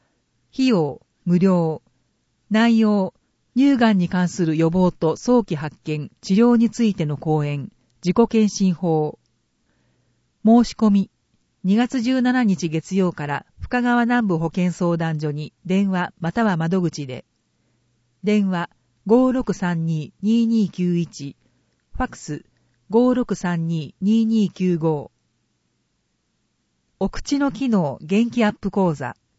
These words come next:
口元からアンチエイジング。柔らかいものばかり食べる、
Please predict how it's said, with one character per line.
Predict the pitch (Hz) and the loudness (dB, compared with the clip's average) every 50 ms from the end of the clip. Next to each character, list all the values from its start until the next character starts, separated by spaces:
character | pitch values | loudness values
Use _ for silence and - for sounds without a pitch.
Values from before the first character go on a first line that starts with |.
| _ _ _ _ _ _ _ _ | _ _ _ _ _ _ _ _
口 | - - - - 277 | -20 -10 -4 -2 0
元 | 262 269 - - 220 | 0 0 0 -2 -2
か | 139 180 165 | -2 -2 -4
ら | 156 151 170 | -2 -2 -2
ア | 180 | -2
ン | 202 208 | -2 -2
チ | 247 220 214 | -2 0 2
エ | 208 202 | 2 4
イ | 190 165 | 2 2
ジ | 156 160 147 | 0 -4 -6
ン | 143 131 | -8 -8
グ。 | 131 135 - - _ _ _ _ _ _ _ _ _ _ _ _ _ _ _ _ _ _ _ _ _ 196 | -10 -12 -14 -14 _ _ _ _ _ _ _ _ _ _ _ _ _ _ _ _ _ _ _ _ _ 0
柔 | 196 214 | 2 2
ら | 247 269 285 285 | 4 4 2 0
か | - - 277 277 | 0 0 -2 0
い | 269 | 0
も | 247 226 208 | 2 2 2
の | 202 185 | 2 2
ば | 180 185 - | 2 0 -2
か | 190 170 | -2 -4
り | 156 147 - | -4 -6 -6
食 | 156 151 | -6 -4
べ | 156 151 | -4 -4
る、 | 139 139 139 - _ | -4 -6 -8 -12 _